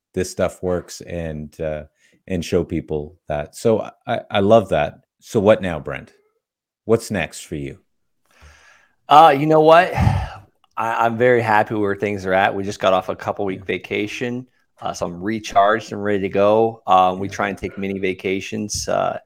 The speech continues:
Speaker 2: every month or so.
Speaker 1: Yeah.
Speaker 2: Um, so we're just gonna keep building the financial, uh, income, selling this land on, with seller financing.
Speaker 1: Yeah.
Speaker 2: Uh, now I'm,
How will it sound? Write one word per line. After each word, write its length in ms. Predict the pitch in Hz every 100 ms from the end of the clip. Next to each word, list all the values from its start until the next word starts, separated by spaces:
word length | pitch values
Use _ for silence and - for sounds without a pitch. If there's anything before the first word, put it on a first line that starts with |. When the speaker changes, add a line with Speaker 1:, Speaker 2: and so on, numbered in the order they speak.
| _
Speaker 2:
every 320 | 107 98 92
month 280 | 90 90 92
or 80 | 104
so. 420 | - 107 110 113 _ _ _ _ -
Speaker 1:
Yeah. 160 | 92
Speaker 2:
Um, 140 | 92 92 -
so 220 | 107 101
we're 180 | 104 120
just 200 | 120 -
gonna 120 | 117
keep 260 | - 117
building 300 | 104 113 110
the 60 | 107
financial, 880 | - 101 101 101 - 107 104 104 101 _
uh, 300 | 90 90 90 98
income, 600 | 104 107 107 104 107 110 _ _ _
selling 400 | - - 101 101
this 160 | 98 98
land 380 | 101 98 98 95
on, 140 | 92 90
with 160 | 110 101
seller 300 | - 92 95
financing. 760 | - 92 95 95 98 - 104 107 - - -
Speaker 1:
Yeah. 100 | 98
Speaker 2:
Uh, 80 | 95
now 400 | 98 107 120 113
I'm, 320 | 101 95 92